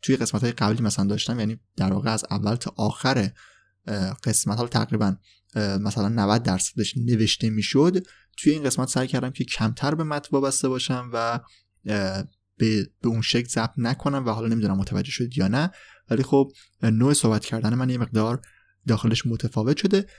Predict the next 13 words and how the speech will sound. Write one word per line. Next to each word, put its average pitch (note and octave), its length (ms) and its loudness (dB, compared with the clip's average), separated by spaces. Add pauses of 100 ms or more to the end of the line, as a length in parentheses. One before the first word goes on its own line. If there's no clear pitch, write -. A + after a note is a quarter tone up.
(180)
نکته G3 340 4
دیگه F#3+ 200 0
که F#3 120 4
وجود B2 260 2
داره، C3 340 2
مخصوصاً B2+ 280 0
برای G#2+ 180 4
این A2+ 120 0
قسمت، B2 500 0 (340)
اینی F#3 240 0
که F3 400 2
من D3 200 2
بالاخره A#2+ 640 0